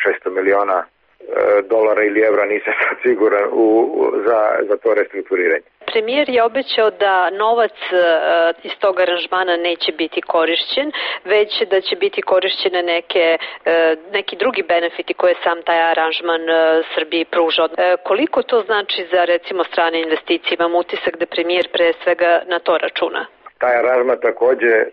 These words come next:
Speaker 1: predstavlja neku garanciju da Srbija ide u reforme, da ima tu makroekonomsku stabilnost, da se deficit neće povećavati. Dakle, to bi otprilike trebalo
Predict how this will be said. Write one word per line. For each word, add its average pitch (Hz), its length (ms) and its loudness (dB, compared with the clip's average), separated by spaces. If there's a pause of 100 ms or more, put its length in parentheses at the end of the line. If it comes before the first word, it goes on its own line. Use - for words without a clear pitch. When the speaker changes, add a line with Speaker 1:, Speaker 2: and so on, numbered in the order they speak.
(340)
Speaker 1:
predstavlja 120 440 2
neku 117 340 0
garanciju 120 600 2 (200)
da 110 80 2 (120)
Srbija 120 320 2
ide 120 260 2
u 107 80 6
reforme, 139 580 2 (440)
da 110 420 2
ima 135 280 2 (120)
tu 123 200 4
makroekonomsku 113 760 0
stabilnost, 127 720 2 (160)
da 104 120 0
se 110 80 0
deficit 117 540 -2
neće 113 260 0 (100)
povećavati. 123 680 2
Dakle, 120 320 0
to 143 240 0 (640)
bi 117 100 4
otprilike 139 520 2
trebalo 123 520 2